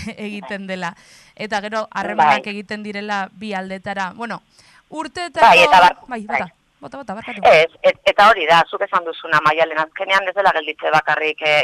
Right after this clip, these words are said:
Speaker 2: gelan, ez? Eh, etortzen zaretena, ba, gu ere saiatzen gara, ahalik eta hobekien azaltzen nola egiten dugun, ez? Eta erakus-,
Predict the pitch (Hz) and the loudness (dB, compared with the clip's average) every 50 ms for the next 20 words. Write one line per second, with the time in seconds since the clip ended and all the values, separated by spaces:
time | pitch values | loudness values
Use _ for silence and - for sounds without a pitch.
0 | 160 156 160 156 151 143 147 156 175 214 - _ _ - - - - - - - | 0 0 0 2 2 0 0 0 -2 -4 -4 _ _ -20 -18 -16 -16 -14 -16 -16
1 | - - _ - 170 165 170 165 165 160 165 160 160 160 - - 165 - 180 170 | -18 -20 _ 0 2 4 4 6 6 6 6 6 6 4 4 0 -2 -2 -4 -6
2 | - 214 208 - 220 202 208 - 202 208 208 208 180 160 151 175 180 185 190 - | -6 -10 -4 -2 -2 -2 0 -2 0 2 2 4 4 2 4 4 2 2 2 -2
3 | - 185 185 185 185 - 190 185 185 180 175 175 175 190 185 190 185 185 - - | -2 0 0 0 0 -2 -8 -8 -2 2 2 4 6 6 6 8 6 4 2 -4
4 | - - - _ - - 156 160 180 180 180 165 - - 156 170 175 - - 190 | -14 -20 -20 _ -2 0 2 2 2 2 2 2 4 4 4 4 2 2 2 2
5 | 185 190 185 - - 151 151 - 175 170 - - 196 185 175 185 190 175 - 143 | 2 2 2 0 0 -2 2 4 2 2 2 2 -2 0 2 4 4 4 4 2
6 | 139 - 139 135 131 139 139 135 135 131 127 135 180 - - 165 - - 151 143 | -4 -6 -6 -6 -6 -10 -8 -8 -8 -6 -2 -2 -2 -2 -4 -6 0 2 4 4
7 | 127 - - - 139 151 156 160 - - - - | 4 2 2 0 0 2 2 0 0 -6 -12 -14